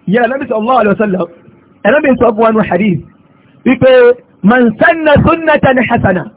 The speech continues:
Gbogbo ẹnikẹ́ni tó bá mú súnà dáadáa kan wá, "falahu ajruha." Onítọ̀hún yóò máa gba ládàá súnà tó mú wá yẹn.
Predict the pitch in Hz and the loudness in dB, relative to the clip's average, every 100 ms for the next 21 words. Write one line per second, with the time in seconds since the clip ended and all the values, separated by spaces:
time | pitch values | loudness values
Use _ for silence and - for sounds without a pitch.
0 | _ _ _ _ - 269 269 311 311 240 | _ _ _ _ -4 -2 2 2 0 0
1 | 320 294 277 - _ _ - 330 339 339 | 2 0 -2 -8 _ _ -2 0 2 2
2 | 339 339 349 - 349 381 359 269 180 254 | 2 2 2 2 0 0 0 0 2 2
3 | 240 190 226 190 240 247 277 262 - _ | 2 2 0 0 0 2 2 0 -4 _
4 | _ _ _ _ _ _ _ _ _ - | _ _ _ _ _ _ _ _ _ -2
5 | 233 285 330 302 262 240 240 202 196 175 | 0 4 4 2 2 2 2 4 2 2
6 | 143 - _ - 302 359 330 285 294 370 | -2 -8 _ 0 0 2 2 2 4 4
7 | 370 269 269 262 214 269 277 320 330 320 | 4 2 4 2 2 2 2 2 2 2
8 | 320 285 - 330 349 320 226 247 269 262 | 2 2 0 -2 0 -2 2 2 2 2
9 | 262 233 185 | 2 2 -2